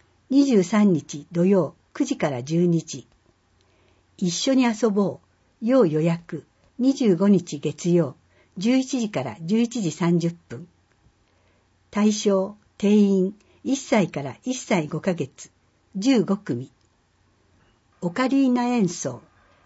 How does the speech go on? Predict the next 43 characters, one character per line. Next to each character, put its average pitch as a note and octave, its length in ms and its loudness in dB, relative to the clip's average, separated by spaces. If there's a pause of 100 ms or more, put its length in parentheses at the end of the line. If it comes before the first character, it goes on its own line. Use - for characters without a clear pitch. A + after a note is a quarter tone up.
(120)
二 C#4 140 4
十 A3+ 220 2
七 G3 220 -4
日 F3 500 -2
水 A3+ 380 -2
曜 F#3 320 0
十 G#3+ 220 -2
一 C4 180 -4
時 A#3+ 140 -4
か C#3+ 100 -6
ら C#3 160 -10
十 G3 200 0
一 A3+ 200 -4
時 F3+ 100 -2
三 F3+ 280 0
十 F3 100 0
分。 C3+ 380 -16 (760)
楽 E3+ 280 -6
器 B3+ 100 -2
の C4 80 2
紹 A3+ 320 0
介 G3+ 280 0
や F#3+ 260 -4
童 G3+ 260 0
謡 G#3+ 260 2
を G#3 80 -2
演 G3 200 0
奏 G3 240 -2
し F3 60 -12
て E3+ 120 -6
く E3+ 100 -16
れ D3+ 120 -6
ま D3 160 -10
す。 - 200 -20 (1600)
五 F3 100 -4
月 C4 280 -2
生 C#4+ 40 6
ま B3 140 4
れ D#3+ 100 2
の C3 140 -6
誕 F3+ 260 -2
生 F3 220 0
会、 - 260 -14